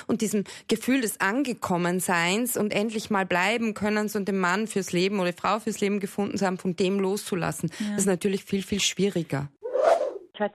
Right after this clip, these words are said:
Speaker 3: zehn Jahre in einer Beziehung.
Speaker 2: Wow.
Speaker 3: Und es ging eigentlich die letzten zwei Jahre schon ziemlich schlecht.
Speaker 2: Mhm.
Speaker 3: Und dann war es immer so in der schwebenden Trennungsphase.
Speaker 2: Mhm.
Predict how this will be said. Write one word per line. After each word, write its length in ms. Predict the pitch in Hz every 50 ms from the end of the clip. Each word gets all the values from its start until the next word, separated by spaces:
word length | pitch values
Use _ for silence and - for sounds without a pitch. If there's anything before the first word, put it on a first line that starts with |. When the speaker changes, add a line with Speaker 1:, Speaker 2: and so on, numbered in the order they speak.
| -
Speaker 3:
zehn 240 | - 208 208 214 214
Jahre 340 | 196 165 - - 180 180 180
in 80 | 165
einer 200 | 147 151 160 156
Beziehung. 800 | 143 151 175 - - - - - 156 151 151 143 135 139 143 143 - _ _ _ _ _ -
Speaker 2:
Wow. 360 | 156 143 104 107 - - 160 - - _ -
Speaker 3:
Und 720 | - 185 185 185 185 185 190 190 196 196 190 190 190 - - - - _ _ _ _ _ _ _ _ _ _ _ _ _ _ _ _ _ _ -
es 100 | - 190 190 -
ging 160 | - 208 214 202
eigentlich 500 | - - 117 196 208 196 202 208 202 - - - _ _ _ _ _ _ _ _ _ - - -
die 60 | 185
letzten 400 | 190 202 196 - - - 220 -
zwei 120 | - 214 202
Jahre 260 | 185 185 185 196 214
schon 160 | - 202 190 - -
ziemlich 300 | 226 202 196 190 196 - -
schlecht. 480 | - 214 190 196 - 370 - - - - - - - - _ _ _ _ _ -
Speaker 2:
Mhm. 300 | 190 175 160 190 208 214 _ _ _ _ _ _ _ - - _ _ _ _ _ - - - - -
Speaker 3:
Und 340 | - - 196 202 202 208 208
dann 180 | 202 202 180 175
war 140 | - - -
es 60 | -
immer 220 | 196 202 196 196 185
so 160 | 185 180 185
in 80 | 185
der 100 | 180 180 180
schwebenden 640 | - - 175 175 165 - 190 196 208 208 202 190 190
Trennungsphase. 960 | - 196 196 208 226 254 285 277 - - - 254 233 240 247 247 269 277 277 294 - - _ _ _ _ _ _ _ _ _ _ _ _ _ _ _ - -
Speaker 2:
Mhm. 260 | 190 175 190 208 208